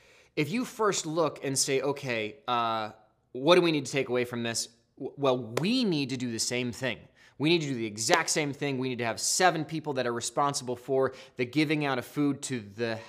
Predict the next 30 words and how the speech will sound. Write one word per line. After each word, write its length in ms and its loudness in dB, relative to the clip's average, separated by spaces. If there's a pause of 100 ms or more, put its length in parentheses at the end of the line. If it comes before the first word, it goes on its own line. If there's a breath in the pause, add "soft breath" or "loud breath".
Hellenistic 960 -4
Jews 540 -6 (420 loud breath)
and 280 -4
to 240 -6 (260)
the 220 -6 (380)
Hebraic 560 -6
Jews. 400 -8 (400 loud breath)
No. 300 2 (460 loud breath)
Um, 260 0 (120)
I 200 4
think 320 -4
that 220 -4
if 140 -4
you 80 -4
try 460 -4
to 200 -4
look 320 -2
at 140 -6
this 320 0
and 160 -4
take 300 -2
it, 320 -4
uh, 160 -2 (480)
fr-, 120 -8
uh, 120 0
from 180 -4
a 60 -2
church 340 -2
leadership 340 -4
perspective 720 -4